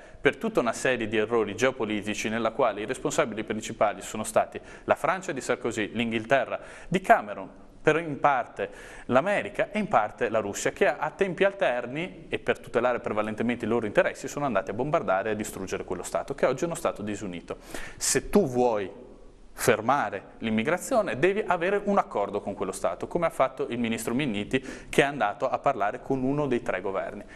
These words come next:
Serve però, torno a dire, e mi fa piacere che finalmente anche la signora Merkel si sia decisa a dirlo, e spero che non lo dica solo per ragioni elettorali, visto che qui a settembre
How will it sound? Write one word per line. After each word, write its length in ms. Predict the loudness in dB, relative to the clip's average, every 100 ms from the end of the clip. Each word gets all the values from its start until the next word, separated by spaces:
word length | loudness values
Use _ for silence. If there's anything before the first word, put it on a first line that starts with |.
| -12
Serve 440 | -2 2 2 2
però, 340 | 0 0 0 0
torno 220 | 0 0
a 60 | 0
dire, 260 | 0 -2
e 60 | -2
mi 80 | 0
fa 120 | 0
piacere 380 | 0 2 2 2
che 80 |
finalmente 560 | -2 0 0 0 0 0
anche 180 | 0 -2
la 80 | -4
signora 380 | -2 0 2
Merkel 460 | 2 0 0 -4 -6
si 420 | -6 -12 -10 -2
sia 180 | 2 4
decisa 340 | 2 0 2 2
a 20 |
dirlo, 260 | 2 2
e 40 | 0
spero 300 | 4 4 4
che 120 | -2
non 100 | 0
lo 80 | 0
dica 240 | 2 0
solo 240 | 0 0 0
per 160 | 0
ragioni 320 | 0 0 0
elettorali, 560 | 0 2 4 4 2 -2
visto 300 | -8 -6 -6
che 180 | -4 -6
qui 160 | 0
a 60 | -2
settembre 560 | -2 -2 -2 0 -2